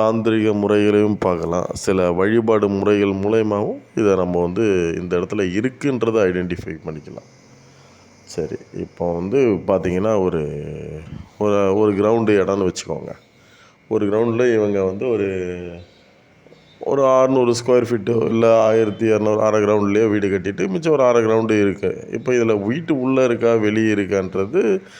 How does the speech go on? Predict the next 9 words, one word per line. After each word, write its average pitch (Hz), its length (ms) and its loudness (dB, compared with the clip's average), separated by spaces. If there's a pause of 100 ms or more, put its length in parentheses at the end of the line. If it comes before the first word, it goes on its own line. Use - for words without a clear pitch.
(360)
இவங்களுக்கு 120 480 2
தெரியணும். 113 460 0 (180)
So, - 300 -6
இருக்குன்றத 175 840 0
வந்து 151 240 2
அவங்க 135 280 2 (640)
தோராயமா 117 720 2
வந்து 101 80 -2
சொல்லிடுவாங்க. 82 840 -2